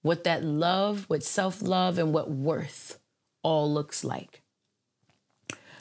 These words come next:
couple of weeks back, I asked, well, yeah, a couple weeks back, I asked this question. "How do you know when you're connecting versus trauma bonding?"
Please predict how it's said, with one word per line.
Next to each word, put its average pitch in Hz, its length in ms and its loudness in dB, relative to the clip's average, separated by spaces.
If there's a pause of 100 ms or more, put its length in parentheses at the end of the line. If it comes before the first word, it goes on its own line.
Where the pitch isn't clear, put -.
(120)
couple 254 360 2
of 202 80 2
weeks 208 280 2
back, 156 360 0
I 160 200 2
asked, 175 540 2
well, 185 380 -2 (340)
yeah, 285 140 2
a - 20 -2
couple 269 260 -2
weeks 220 180 2
back, 160 340 -2 (360)
I 208 140 4
asked 240 300 4
this 233 160 0
question. 131 640 -2 (1500)
"How 214 180 4
do 233 60 2
you 247 100 2
know 233 160 2
when 208 140 0
you're 196 80 0
connecting 185 520 0
versus 170 440 0
trauma 160 680 -2
bonding?" 143 640 -2